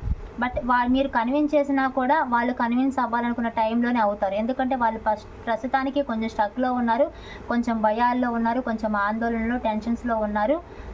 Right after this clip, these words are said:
ఆ, కొంత మీ, మీ రిలేషన్‌లో ఉండాలంటే ఏదో కొంత ప్రాబ్లమాటిక్‌గా ఉండొచ్చు. So, అది సార్ట్ అవుట్ చేసుకోవాలనుకుంటున్నారు. కొంత టైమ్ ఇస్తే సెట్ అవుతుంది. So, otherwise ఈ పర్సన్ సడన్గా మీ లైఫ్లోకి ఎంట్రీ ఇస్తారు,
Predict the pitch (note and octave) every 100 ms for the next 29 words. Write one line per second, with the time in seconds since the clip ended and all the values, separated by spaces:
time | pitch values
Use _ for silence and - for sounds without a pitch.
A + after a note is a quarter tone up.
0 | - A3 A3 A3 A3 A3 A3 G#3 - C4
1 | C4 C4+ D#4 C4+ C4+ D4 C#4 C4 C#4 C#4
2 | C4 C4+ C#4+ D4+ C#4 B3+ B3 B3 B3 B3+
3 | B3+ A#3 C#4 D4+ B3 A#3 B3 A#3 G#3+ A#3+
4 | A#3+ A#3 A#3+ A3 A#3 G#3 G#3 G#3 C#4 D4
5 | A3 - G3+ G#3 C4 C#4+ C#4+ C#4 - -
6 | - A#3+ A#3 A#3 B3+ B3 A3 A3 - A3+
7 | G#3 G3+ G3+ G#3+ A#3+ B3 G#3+ A3 A3+ G#3
8 | A#3 B3 C4 - G#3+ A#3 G#3+ G#3 G#3 B3+
9 | A3+ G3 G#3 A#3+ C4 A#3 A#3 A3 G#3 C#4+
10 | D4 - - - - A#3+ C4+ D4 C#4+ D4+
11 | D4+ - A#3+ A#3 A#3 A3+ C4 B3 B3 C4
12 | G#3+ G#3+ A#3 A#3 G#3 - G3+ F#3+ B3+